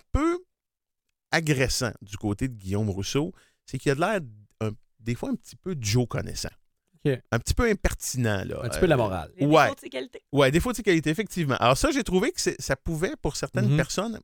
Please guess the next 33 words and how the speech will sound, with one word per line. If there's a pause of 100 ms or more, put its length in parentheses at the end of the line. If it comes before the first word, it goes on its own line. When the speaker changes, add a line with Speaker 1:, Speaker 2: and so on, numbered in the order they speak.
(120)
Speaker 1:
être
un
peu,
Speaker 2:
Agressant.
Speaker 1:
euh,
agressant,
un
peu,
euh,
négatif. (400)
Mais
sinon,
euh, (100)
il
était
absolument
dans
son
Speaker 2:
Ok.
Speaker 1:
élément.
Je
pense
que
dans,
dans
les
prochains
débats,
là,
euh,
lui,
euh,
il,